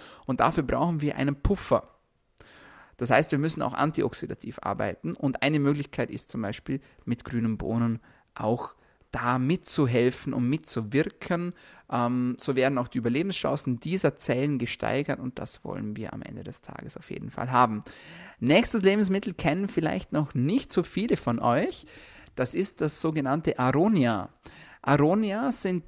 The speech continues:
dunkle, blaubeergroße Früchte, die man in sogenannten winterharten Sträuchern findet, die in Europa und in Nordamerika wachsen.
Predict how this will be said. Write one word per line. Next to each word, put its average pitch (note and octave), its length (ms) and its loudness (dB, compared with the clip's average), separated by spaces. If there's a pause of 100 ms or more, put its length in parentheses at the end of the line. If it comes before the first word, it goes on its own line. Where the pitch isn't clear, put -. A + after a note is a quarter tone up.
dunkle, G3+ 680 0
blaubeergroße D#3 1000 -2
Früchte, E3 840 -2 (460)
die E3+ 140 -4
man G3+ 420 0 (100)
in C#3+ 520 0
sogenannten C#3+ 540 2
winterharten D3+ 600 0
Sträuchern A#2+ 720 2
findet, C#3 560 -4
die D#3 220 -4
in C#3+ 140 0
Europa B2+ 400 2
und C3 140 2
in A#2 100 2
Nordamerika A2+ 640 -2
wachsen. - 420 -6